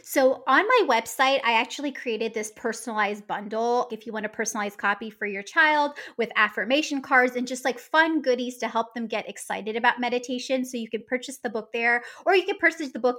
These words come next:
anywhere, like Amazon, your local Target, Barnes and Nobles. But the, the personalized guide is always nice, 'cause I put a personalized note for the child.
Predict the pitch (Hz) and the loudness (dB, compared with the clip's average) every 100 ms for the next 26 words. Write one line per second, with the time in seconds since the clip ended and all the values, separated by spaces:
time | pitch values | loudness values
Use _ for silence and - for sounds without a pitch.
0 | - 262 247 214 190 190 214 _ - 247 | -2 0 2 0 -2 -4 -10 _ 0 0
1 | 233 233 226 226 247 226 220 226 233 226 | 2 2 2 2 -2 -4 -2 -4 -6 -4
2 | - 220 214 214 208 - 240 247 226 233 | -2 -2 -2 -4 -4 -4 0 0 0 -2
3 | 220 214 214 214 214 214 - - - 247 | -2 -4 -4 -4 -4 -6 -14 -18 -2 -2
4 | 247 233 220 180 220 _ _ 240 240 330 | 0 0 0 -2 -6 _ _ -4 2 0
5 | 311 285 240 233 220 196 214 220 196 208 | 2 2 2 2 0 0 0 -2 -2 -2
6 | 220 214 196 208 202 - 220 208 - 214 | -4 -8 -8 -8 -8 -6 -6 -6 -6 -8
7 | 226 202 196 - 196 196 - 180 180 208 | -6 -6 -6 -6 -8 -8 -8 -8 -4 0
8 | 202 202 202 202 - | 2 2 -2 -4 -8